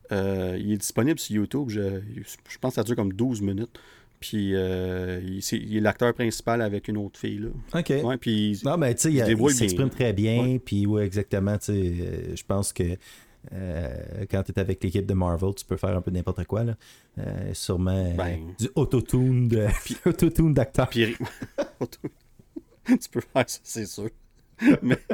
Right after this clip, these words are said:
Speaker 1: mais tu parles, euh, je pense que c'est Alaqua Cox, euh, qui joue, euh, Maya Lopez, Echo,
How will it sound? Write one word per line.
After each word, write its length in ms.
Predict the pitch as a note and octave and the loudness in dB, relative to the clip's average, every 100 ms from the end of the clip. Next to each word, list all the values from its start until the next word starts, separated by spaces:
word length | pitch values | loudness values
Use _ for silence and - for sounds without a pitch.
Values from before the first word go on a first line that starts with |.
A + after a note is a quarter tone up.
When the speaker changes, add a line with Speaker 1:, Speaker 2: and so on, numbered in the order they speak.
| - - | -6 -4
Speaker 1:
mais 140 | B2 A2+ | 0 2
tu 120 | - | 2
parles, 280 | - B2 A#2+ | 2 2 2
euh, 260 | G#2 G2+ G#2 - - | 2 2 0 -4 -12
je 40 | |
pense 140 | - C#3+ | -6 -4
que 60 | C3 | -2
c'est 60 | - | -2
Alaqua 460 | A2+ A2 A2+ A#2+ G#2+ | 0 -2 -2 -4 -4
Cox, 440 | C#3+ G3 - - - | -6 -8 -10 -10 -6
euh, 80 | |
qui 240 | A#2 - A#2+ | -6 -4 -6
joue, 360 | A2 C3 C3+ A#2+ | -4 -4 -2 -2
euh, 120 | A2 | -2
Maya 280 | G#2+ A2 A#2 | -2 -2 -2
Lopez, 500 | A2 C#3+ B3+ - - | -2 -2 -6 -10 -8
Echo, 300 | A2 - B3 | -8 -8 -10